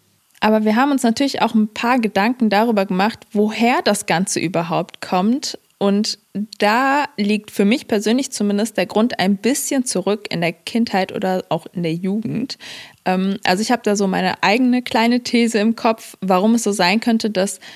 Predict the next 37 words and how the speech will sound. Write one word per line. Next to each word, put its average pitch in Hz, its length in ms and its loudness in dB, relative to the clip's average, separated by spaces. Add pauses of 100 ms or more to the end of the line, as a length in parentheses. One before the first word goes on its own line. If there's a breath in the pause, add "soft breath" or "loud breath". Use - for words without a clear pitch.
(500 loud breath)
einige 262 320 2
Personen 240 400 2
nicht 262 200 0
an 226 140 2
die 226 140 2
Freundschaft 233 400 0
zwischen 220 240 0
Mann 208 140 0
und 202 180 -4
Frau 196 280 -2
glauben 202 760 0 (280 loud breath)
oder 233 540 2 (240)
der 202 140 4
Meinung 226 300 4
sind, 220 220 2
dass 208 140 -2
das - 380 -2
Löschen 214 500 2
oder 190 180 2
Blockieren 214 400 0
von 196 240 -2
FreundInnen 214 840 0
auf - 220 -2
Insta 202 560 0 (100)
und 180 200 -6
Co. 196 420 0 (240 loud breath)
in 220 160 2
Ordnung 170 400 0
ist. - 280 -6 (640 loud breath)
Also 202 580 2 (360)
ich 240 140 0
habe 294 120 2
das 240 180 0
Gefühl, 240 460 0
dass 214 280 0
von 208 240 0
früh - 340 -2